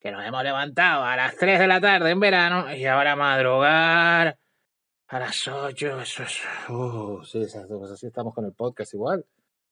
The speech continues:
Así estamos con el podcast igual. Pues vamos a hacer el cambio al chico avatar, ¿eh?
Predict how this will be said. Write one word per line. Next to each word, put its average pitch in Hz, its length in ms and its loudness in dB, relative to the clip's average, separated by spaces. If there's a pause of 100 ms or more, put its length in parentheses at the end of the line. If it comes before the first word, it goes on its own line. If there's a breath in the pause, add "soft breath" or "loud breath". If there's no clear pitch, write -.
(140)
Así 110 260 -6
estamos 156 320 -2
con 143 140 -6
el 131 80 -6
podcast 139 380 -6
igual. 92 340 -8 (680)
Pues 98 120 -12
vamos 120 180 -6
a 127 60 -6
hacer 123 160 -6
el 131 100 -4
cambio 170 460 0 (100)
al 127 320 -2
chico 165 640 -2
avatar, 110 760 -4 (680)
¿eh? 117 280 -12